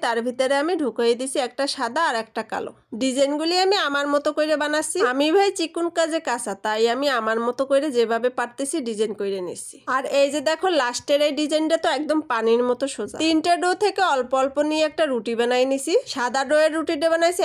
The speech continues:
একদম বড়, আর অরেঞ্জটা বানাইছি সাদা ডো এর থেকে একটু বড়, আর কোকো পাউডারের ডো এর থেকে রুটিটা বানাইছি তার থেকে একটু ছোট। তিনটে রুটি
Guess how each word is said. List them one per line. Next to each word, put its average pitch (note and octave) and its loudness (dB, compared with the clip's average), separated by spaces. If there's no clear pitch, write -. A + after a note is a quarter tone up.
একদম A3+ -2
বড়, G#3 0
আর C4 0
অরেঞ্জটা D#4 0
বানাইছি F4 2
সাদা A#3+ -2
ডো C4 4
এর C#4 0
থেকে D#4 0
একটু D#4+ -6
বড়, D#4+ 2
আর C4 0
কোকো D4+ 2
পাউডারের F#4 2
ডো D#4 2
এর E4 0
থেকে F#4 0
রুটিটা D#4 -2
বানাইছি F4 2
তার B3+ -2
থেকে D4+ -4
একটু A4+ 0
ছোট। A3+ -4
তিনটে D#4+ 2
রুটি F#4 0